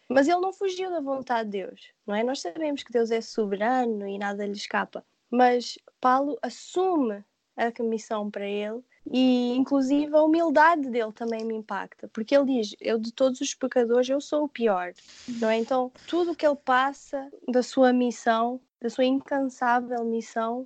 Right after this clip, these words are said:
me impactou muito. Porque até ele, a passar por todas as perseguições que ele passou, né? Os açoites, as pauladas, as pedradas, as prisões, ele em nenhum momento parou de louvar o nome de Deus. Ele não reclamava,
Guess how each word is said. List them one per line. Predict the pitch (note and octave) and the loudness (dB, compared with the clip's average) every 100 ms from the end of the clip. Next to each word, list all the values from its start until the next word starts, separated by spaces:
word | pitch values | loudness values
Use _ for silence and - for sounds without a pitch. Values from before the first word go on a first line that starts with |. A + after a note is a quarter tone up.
| - - | -8 0
me | |
impactou | B3+ B3+ B3 - C#4 C#4+ | 0 2 -2 -2 -2 0
muito. | C4 A3+ G#3+ - _ | 0 -2 -6 -14 _
Porque | - B3+ C4+ | -6 2 2
até | C4 D4+ D4+ C#4+ C4 | 4 4 4 2 0
ele, | B3+ A#3+ - | -2 -4 -8
a | A#3 | -8
passar | A#3 A#3+ - - - C#4 C4+ | -6 -8 -10 -20 -6 -4 -2
por | C4 | -6
todas | A#3 D4 C#4+ C4 | -6 -4 -2 -6
as | B3+ | -8
perseguições | - - A#3+ A#3 - A3+ A3+ | -12 -8 -8 -6 -4 -4 -2
que | A#3 | -4
ele | G#3+ | -4
passou, | A3 G#3+ - A3 B3 | -6 -6 -2 -2 -2
né? | A#3 A3+ | -2 -4
Os | G#3+ | -4
açoites, | G#3+ - - A#3 A#3+ A3+ G#3 - G3+ | -6 -6 0 4 6 4 0 -8 -6
as | G3+ | -6
pauladas, | - G3+ G3 G3+ A3 G#3+ G3 F#3+ | -4 -2 2 4 4 2 -4 -10
as | G3 - | -12 -12
pedradas, | - G3 G#3+ A3+ G#3+ G#3 G3 | -10 -4 -2 -2 -2 -6 -10
as | G3+ | -14
prisões, | - G3+ G3 B3 A#3 A3 - _ | -12 -10 -4 -2 -2 -6 -12 _
ele | C4+ D4 D#4+ - - | 6 6 4 -4 -4
em | C#4+ | -2
nenhum | C#4+ D4 E4 | -2 -4 -4
momento | E4 D4+ D#4+ E4 - G#3+ G#3+ - | -4 -4 -6 -6 -12 -14 -10 -2
parou | C#4 B3 C#4+ E4 | 0 2 2 0
de | C#4 | -4
louvar | C4+ B3 A3 G#3+ | -4 -4 -4 -6
o | G#3+ | -8
nome | G#3 G#3 | -8 -10
de | G3 | -12
Deus. | F#3+ F#3+ G3+ - - - | -8 -8 -8 -14 -16 0
Ele | A#3 C4+ | 4 4
não | C#4+ | 4
reclamava, | B3 C#4+ C4+ C4 A#3+ G3+ F3 | 0 -2 0 0 0 -2 -10